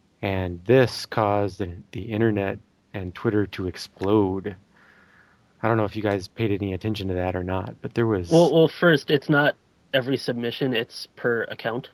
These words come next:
Speaker 1: Oh, it is?
Speaker 2: So,
Speaker 1: Okay.
Speaker 2: so if I make a game, it's a hundred dollar fee, and then my account is good to go. I can just submit stuff.
Speaker 1: Okay, I had heard the opposite. I heard that it was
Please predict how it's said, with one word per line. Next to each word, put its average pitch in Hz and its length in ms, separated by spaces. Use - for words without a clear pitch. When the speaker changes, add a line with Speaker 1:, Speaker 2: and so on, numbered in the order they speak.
Speaker 1:
Oh, 170 160
it 143 80
is? 196 240
Speaker 2:
So, 143 360
Speaker 1:
Okay. 117 120
Speaker 2:
so 175 120
if 143 200
I 143 100
make 156 200
a 147 80
game, 135 320
it's 110 140
a 117 60
hundred 123 220
dollar 123 220
fee, 127 320
and 123 100
then 117 140
my 120 180
account 120 600
is 120 260
good 147 140
to 123 80
go. 110 260
I 110 60
can 131 140
just 107 160
submit 107 300
stuff. - 260
Speaker 1:
Okay, 135 180
I 123 100
had 185 100
heard 123 260
the 104 120
opposite. 95 480
I 120 80
heard 139 200
that 110 100
it 104 100
was 98 520